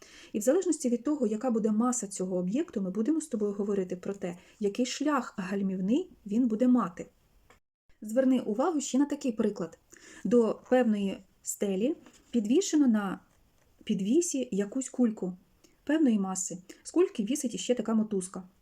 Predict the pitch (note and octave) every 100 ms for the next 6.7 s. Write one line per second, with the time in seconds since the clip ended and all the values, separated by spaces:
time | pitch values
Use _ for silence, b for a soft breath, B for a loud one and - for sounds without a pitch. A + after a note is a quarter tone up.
0 | b b - G#3+ G4+ G4 D4 B3+ C#4 D4
1 | B3+ B3 A3 F4 G4 A3 G3 - _ _
2 | B3 A#3 - - F4+ - C#4 A#3 A3+ G#3+
3 | G3 F#3+ G3 G#3 A#3 G#3+ G3 - G3+ B3+
4 | A3 G3+ F#3 F#3 - - _ _ _ _
5 | _ _ _ _ G#3+ A3 C4 B3+ B3+ G#3+
6 | G3 F#3+ F3+ B3+ F4+ -